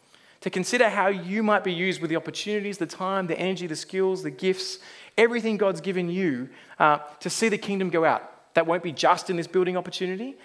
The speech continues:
but it, it won't exclude it. So we'd love you to be thinking through how you could partner in this. Um, the, the kind of entry level w-, we need to raise is about a million, a million and a bit. Uh, and that's what we've got to think through over the next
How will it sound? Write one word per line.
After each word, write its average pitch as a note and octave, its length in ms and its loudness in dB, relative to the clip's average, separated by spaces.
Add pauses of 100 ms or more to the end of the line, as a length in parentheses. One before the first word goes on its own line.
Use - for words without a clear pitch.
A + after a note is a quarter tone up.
(160)
but E3+ 100 2
it, D#3+ 60 2
it - 260 -2
won't G#3 180 4
exclude G3+ 380 -2
it. B2 160 -6 (640)
So - 140 -6
we'd F#3+ 100 0
love G#3 300 6
you A3 80 -4
to G#3 80 -2
be G3 100 -4
thinking F#3+ 400 -4
through C#3+ 220 -2
how F3+ 320 -2
you F#3 180 -2
could E3+ 180 -8
partner D#3 420 -2
in D3 200 -6
this. - 360 -10 (300)
Um, B2+ 260 -2 (260)
the, D#3+ 400 -2
the E3 120 0
kind F3 200 4
of - 100 -4
entry G3+ 320 0
level F#3+ 440 2
w-, D#3+ 180 -2
we E3 160 2
need F#3 160 2
to F3+ 100 -2
raise E3+ 400 4
is D#3+ 220 -6
about D#3+ 240 4
a - 20 0
million, F3+ 320 -2
a F3+ 100 -4
million F3+ 540 -2
and D#3+ 100 -4
a D3+ 40 -4
bit. F#3 260 -4 (680)
Uh, C#3+ 200 2
and D#3 100 4
that's F3+ 160 6
what F#3 100 4
we've F3 80 2
got F#3+ 100 4
to F#3 60 2
think G#3+ 220 -4
through D#3 160 0
over C#3+ 120 0
the D3 80 -2
next - 380 -6